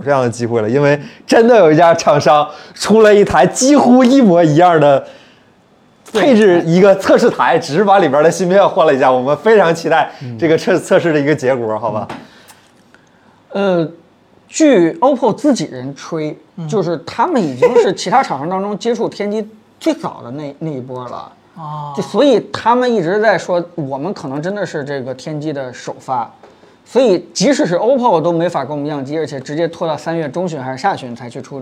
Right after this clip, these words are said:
Speaker 2: 天玑版的。所以大家可以想象一下这个
Speaker 1: 调试力度。
Speaker 2: 对，这个可能是稍微真的是有点难度。
Speaker 3: <laughs>
Speaker 2: 嗯，
Speaker 3: 对。
Speaker 2: 大家再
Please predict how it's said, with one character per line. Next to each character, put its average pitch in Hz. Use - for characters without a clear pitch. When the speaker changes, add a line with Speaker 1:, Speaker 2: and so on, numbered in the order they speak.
Speaker 2:
天 147
玑 147
版 143
的。 -
所 196
以 240
大 214
家 220
可 -
以 269
想 147
象 147
一 139
下 139
这 196
个 143
Speaker 1:
调 120
试 180
力 180
度。 113
Speaker 2:
对， 202
这 262
个 170
可 -
能 139
是 233
稍 220
微 247
真 254
的 254
是 165
有 135
点 123
难 120
度。 123
Speaker 3:
<laughs> -
Speaker 2:
嗯， 131
Speaker 3:
对。 143
Speaker 2:
大 156
家 175
再 143